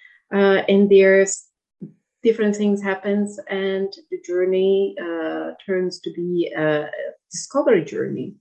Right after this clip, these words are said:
So you will have to decide which kind of person he wants to be in the future, and he will have to face also his past, and from there grown up. So,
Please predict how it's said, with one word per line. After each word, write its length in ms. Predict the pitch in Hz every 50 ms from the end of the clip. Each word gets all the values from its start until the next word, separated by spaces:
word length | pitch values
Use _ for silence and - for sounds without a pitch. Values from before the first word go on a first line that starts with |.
| _ _ _ _ _ _ _
So 440 | - 165 165 160 156 156 156 156 156 - - - _ _ _ _ _ -
you 120 | 185 185
will 380 | 170 175 170 170 165 160 160 160 -
have 240 | 170 156 151 156 156
to 100 | - 180
decide 560 | 160 160 151 - 175 160 160 160 156 156 151
which 260 | 156 165 160 - - -
kind 120 | 156 156
of 160 | 151 147 -
person 320 | - 156 156 151 - 160 151
he 60 | 147
wants 260 | 143 147 147 143 143
to 100 | - 151
be 400 | 151 160 160 160 151 147 147 151 _ _ _ -
in 240 | 151 147 147 139 139 139
the 80 | 139
future, 580 | 139 - 151 151 143 - - 160 165 190 240 - _ _ _ -
and 320 | - 151 147 147 143 147 143
he 60 | 151
will 160 | 147 156 143
have 260 | 147 - 135 135 131
to 160 | - - - - -
face 260 | 151 151 156 156 -
also 300 | 165 165 165 - 185 185
his 180 | 202 220 - - -
past, 500 | 269 - - - - - - - - _ _ -
and 180 | 170 160 156 156
from 160 | - 160 156 147
there 440 | 156 151 147 151 151 151 160 - _ _ _ _
grown 280 | - 170 165 175 190
up. 220 | 214 - - - - - _ _ _ _ _ _ - - - - - _
So, 300 | - - 190 180 180 170